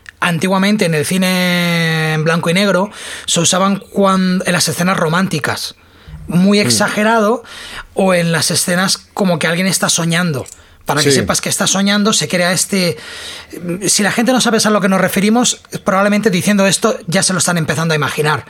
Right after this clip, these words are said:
Speaker 1: Que es... Eh, glow, en castellano, ¿cómo sería? Em, neón,
Speaker 2: Halo.
Speaker 1: como este f-,
Speaker 2: Sí, no,
Speaker 1: sí,
Speaker 2: sí,
Speaker 1: este
Speaker 2: halo.
Speaker 1: halo, este, este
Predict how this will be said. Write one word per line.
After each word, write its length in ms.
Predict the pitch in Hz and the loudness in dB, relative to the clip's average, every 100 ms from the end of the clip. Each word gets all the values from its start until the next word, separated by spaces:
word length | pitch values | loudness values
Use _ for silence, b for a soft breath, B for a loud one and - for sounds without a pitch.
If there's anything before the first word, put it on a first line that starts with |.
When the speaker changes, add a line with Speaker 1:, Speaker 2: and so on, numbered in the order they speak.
| B B B B B - | B B B B B -4
Speaker 1:
Que 320 | 185 170 170 | -2 0 0
es... 240 | 170 - - | 0 -2 -2
Eh, 800 | 190 175 165 160 151 139 127 117 b b b - - 233 160 | 0 2 2 2 0 -2 -4 -6 b b b -20 -14 -8 -2
glow, 360 | 190 202 254 | 2 2 0
en 100 | - 156 | -2 -4
castellano, 420 | 151 147 156 202 | -4 -2 -2 0
¿cómo 160 | 196 | 0
sería? 420 | - 143 120 104 - | 0 -2 -2 -4 -6
Em, 680 | 156 139 127 117 113 107 98 - _ 139 | -4 -2 -2 -2 -2 -4 -6 -10 _ -4
neón, 420 | 135 156 196 139 | -2 2 2 2
Speaker 2:
Halo. 160 | 123 | 2
Speaker 1:
como 120 | 123 156 | 2 0
este 180 | - | -2
f-, 160 | 147 - | -6 -8
Speaker 2:
Sí, 160 | - 120 - | -10 -8 -6
no, 60 | 117 | -4
Speaker 1:
sí, 80 | - - | -2 2
Speaker 2:
sí, 80 | 220 | 4
Speaker 1:
este 260 | - 131 - | 4 4 2
Speaker 2:
halo. 220 | 233 214 | 2 2
Speaker 1:
halo, 20 | |
este, 280 | 202 - 214 | 0 2 0
este 380 | 165 - 196 - | 2 0 -2 -4